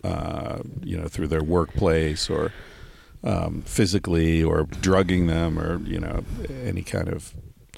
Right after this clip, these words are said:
you're just talking about essentially someone who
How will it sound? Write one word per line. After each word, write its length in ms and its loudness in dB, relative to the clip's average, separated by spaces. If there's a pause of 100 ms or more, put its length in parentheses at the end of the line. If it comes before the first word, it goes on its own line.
(300)
you're 120 4
just 180 2
talking 340 4
about 400 2 (1400)
essentially 500 4
someone 400 4
who 340 6